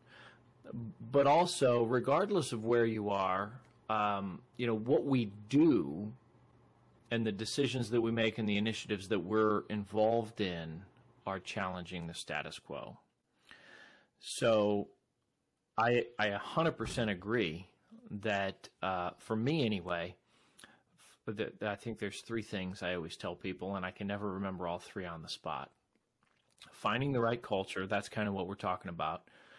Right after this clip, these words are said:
Um, stepping outside your comfort zone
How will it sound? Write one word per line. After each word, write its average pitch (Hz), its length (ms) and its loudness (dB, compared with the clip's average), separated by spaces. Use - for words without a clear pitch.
Um, 95 560 -2
stepping 135 440 2
outside 113 400 2
your 104 100 -2
comfort 107 460 -2
zone 92 420 -4